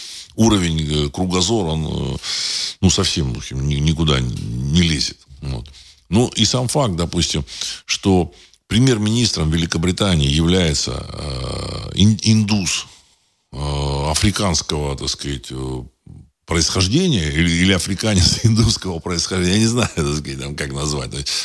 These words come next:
он родился в Африке, вот его родители там жили. А мэром, э, столицы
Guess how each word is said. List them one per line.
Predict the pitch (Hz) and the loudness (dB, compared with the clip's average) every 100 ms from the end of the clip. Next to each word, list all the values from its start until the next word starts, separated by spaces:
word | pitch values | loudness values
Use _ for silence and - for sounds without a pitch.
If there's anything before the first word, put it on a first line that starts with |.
| - | 0
он | 101 | 2
родился | 101 107 101 - | 4 4 2 2
в | 82 | 0
Африке, | 95 - - - - - - - - | -2 -4 -8 -12 -16 -18 -18 -18 -6
вот | 71 71 | -4 2
его | 82 | 2
родители | 80 90 78 67 | 4 2 2 -2
там | 62 71 62 | -4 -4 -4
жили. | 57 - - - - - - - - - - - | -6 -10 -16 -20 -20 -20 -18 -20 -20 -20 -20 0
А | 82 80 | 4 6
мэром, | 90 139 143 110 87 | 6 6 4 0 -2
э, | - 78 78 76 73 67 69 | -8 -8 -6 -6 -6 -8 -6
столицы | - 104 123 110 - 67 | -2 2 2 2 0 -4